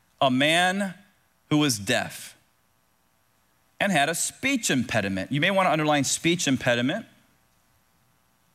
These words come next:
"And they begged Jesus to lay his hands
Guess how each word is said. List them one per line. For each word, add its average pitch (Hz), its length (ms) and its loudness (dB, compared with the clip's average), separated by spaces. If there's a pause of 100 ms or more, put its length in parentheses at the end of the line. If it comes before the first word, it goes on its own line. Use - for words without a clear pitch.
(1120)
"And 185 220 2
they 190 600 2 (120)
begged 269 440 2 (100)
Jesus 196 1000 -2 (800)
to 190 140 2
lay 208 260 2
his 190 240 -2
hands 170 720 -2